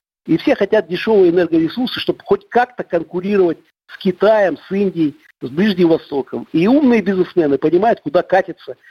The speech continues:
европейская экономика, и не хотят умирать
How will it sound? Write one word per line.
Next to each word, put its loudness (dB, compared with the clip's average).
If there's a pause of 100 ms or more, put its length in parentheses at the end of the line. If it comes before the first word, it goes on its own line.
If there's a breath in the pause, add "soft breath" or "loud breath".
(140 soft breath)
европейская 0
экономика, -2 (360 soft breath)
и 4
не 2
хотят -2
умирать 2